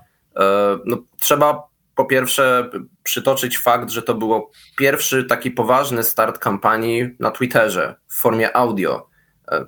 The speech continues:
tego dotychczas w amerykańskiej polityce nie było. Nie było żadnego wiecu jako, jako takiego, tylko właśnie ten twitterowy start. To jest też, bardziej się będziemy ska-, skupiać, zakładam, na, na DeSantisie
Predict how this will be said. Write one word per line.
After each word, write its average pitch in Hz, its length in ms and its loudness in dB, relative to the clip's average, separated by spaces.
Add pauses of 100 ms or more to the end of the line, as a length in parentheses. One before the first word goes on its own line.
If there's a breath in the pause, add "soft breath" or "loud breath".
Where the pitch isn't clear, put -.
tego 123 240 2
dotychczas 120 480 0
w 110 40 -2
amerykańskiej 110 580 0
polityce 104 840 0
nie 110 240 0
było. 107 340 2
Nie 95 120 2
było 101 260 2
żadnego 95 420 0
wiecu 117 760 2
jako, 107 320 0
jako 110 280 0
takiego, 110 440 0
tylko 107 300 -2
właśnie 104 320 -2
ten 101 160 0
twitterowy 113 480 0
start. 135 420 2 (300 soft breath)
To 131 100 4
jest 127 260 2
też, - 420 0
bardziej 131 520 0
się 127 120 -2
będziemy 123 300 2
ska-, - 320 -2
skupiać, - 560 -2
zakładam, 120 480 0
na, 117 260 2
na 117 140 2
DeSantisie 113 760 0